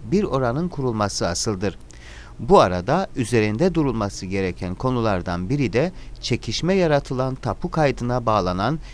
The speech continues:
ve böylece kişi adına mülkiyet hakkı oluşturulan kıyı kapsamındaki yere ait tapunun niteliğinin belirlenmesidir. Devlet tarafından verilen,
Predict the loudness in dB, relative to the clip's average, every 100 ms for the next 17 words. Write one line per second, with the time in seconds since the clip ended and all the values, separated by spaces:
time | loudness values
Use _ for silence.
0 | -12 0 6 6 4 -4 0 6 8 6
1 | 2 -2 -2 -4 2 2 2 0 0 0
2 | -2 -2 2 2 2 -2 -4 -2 0 0
3 | -2 -4 -2 2 2 2 -6 -14 -10 0
4 | 2 2 2 0 2 0 2 2 0 -2
5 | 0 2 2 0 0 -2 -4 -4 -2 -2
6 | -2 -2 -2 -2 -2 -2 0 0 0 2
7 | 4 4 2 0 -2 -2 -6 -12 -6 6
8 | 6 8 6 8 6 6 4 4 6 4
9 | 4 4 2